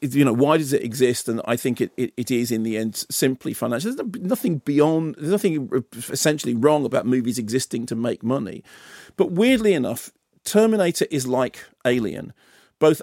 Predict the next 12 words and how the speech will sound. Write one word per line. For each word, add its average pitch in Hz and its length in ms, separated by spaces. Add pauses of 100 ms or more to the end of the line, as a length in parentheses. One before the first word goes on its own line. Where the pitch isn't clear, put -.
Alien 220 460
and 147 160
Terminator 131 640
were 104 140
standalone 151 920
movies 110 560 (340)
that 147 160
nobody 170 560
thought 139 360
they 123 100
needed 117 320
sequels. - 640